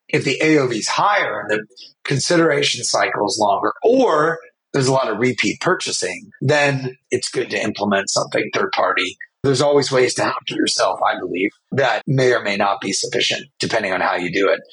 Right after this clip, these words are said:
If you're on one channel, if you're on one channel, I don't think it's too late. I don't think it's too late to get tracking in order. They can help you figure out which campaigns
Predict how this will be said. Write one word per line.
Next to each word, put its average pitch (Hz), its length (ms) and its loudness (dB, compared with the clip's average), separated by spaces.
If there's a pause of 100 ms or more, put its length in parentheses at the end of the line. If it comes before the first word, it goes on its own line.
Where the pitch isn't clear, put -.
(180)
If 208 180 2
you're 208 120 4
on 156 120 2
one 139 180 2
channel, 104 340 -2 (380)
if 113 100 0
you're 113 140 4
on 95 80 -4
one 92 160 -2
channel, - 360 -2 (260)
I 202 60 -2
don't 247 100 4
think 247 140 2
it's 185 140 -4
too 170 180 2
late. 147 240 2 (220)
I 123 40 0
don't 127 140 2
think 120 120 0
it's - 120 -4
too - 160 2
late 101 240 2
to 107 100 0
get 107 140 2
tracking 107 400 -2
in 98 80 -2
order. 160 440 0 (220)
They 156 100 2
can 123 180 -6
help 143 280 0
you 139 160 0
figure 123 220 2
out 101 140 0
which 151 260 2
campaigns 95 800 -4